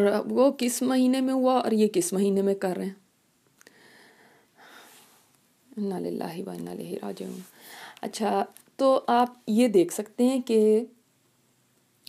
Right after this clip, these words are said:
یہ ساری روایات، ان میں کتنی، آ، کتنا ذوف ہے، کتنی ان کے اندر، آ، کئی fabricated ہیں۔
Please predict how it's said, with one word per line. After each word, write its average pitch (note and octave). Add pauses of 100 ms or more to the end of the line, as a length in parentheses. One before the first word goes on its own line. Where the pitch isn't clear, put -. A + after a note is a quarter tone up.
یہ A#3
ساری A3
روایات، F#3+
ان G3
میں F#3
کتنی، A3 (220)
آ، G3+ (360)
کتنا G#3+
ذوف G3
ہے، G3+ (120)
کتنی A3
ان F#3
کے F#3+
اندر، F#3 (200)
آ، F#3
کئی F#3+
fabricated F3
ہیں۔ -